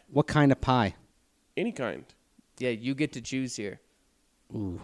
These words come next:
Speaker 3: This is
Speaker 1: um,
Speaker 3: so easy for me.
Speaker 2: I used to be a cake guy. Now it's very clearly pie.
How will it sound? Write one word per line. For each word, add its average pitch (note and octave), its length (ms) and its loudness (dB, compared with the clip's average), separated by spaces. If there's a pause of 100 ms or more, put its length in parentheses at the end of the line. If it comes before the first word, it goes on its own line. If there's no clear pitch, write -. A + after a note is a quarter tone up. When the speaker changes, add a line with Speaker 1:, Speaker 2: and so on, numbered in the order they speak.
(100)
Speaker 3:
This A#2 120 -4
is G#2 60 0
Speaker 1:
um, G#2 60 0
Speaker 3:
so G2 340 -2
easy G2 280 -12
for - 160 -16
me. F#2+ 240 -10 (680)
Speaker 2:
I C3+ 80 0
used E3 240 -2
to E3 60 -6
be D3+ 100 2
a C3+ 60 0
cake C3 260 0
guy. A#2 280 4
Now A2+ 300 0
it's G2+ 140 -4
very G#2 320 -2
clearly E2 320 -6
pie. - 260 -8